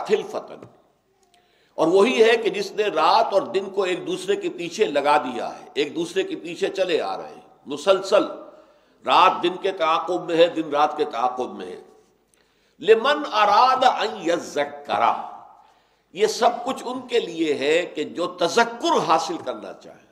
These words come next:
یاد دہانی حاصل کرنا چاہے، أَوْ أَرَادَ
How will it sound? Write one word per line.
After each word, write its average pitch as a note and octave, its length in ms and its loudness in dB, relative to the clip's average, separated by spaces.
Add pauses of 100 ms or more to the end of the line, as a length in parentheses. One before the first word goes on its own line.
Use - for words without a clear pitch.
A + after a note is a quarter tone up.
(160)
یاد D#3+ 440 0
دہانی G3+ 400 2
حاصل E3+ 320 -6
کرنا G#2 320 -12
چاہے، C#2+ 300 -18 (680)
أَوْ F#3+ 280 10
أَرَادَ E3+ 320 10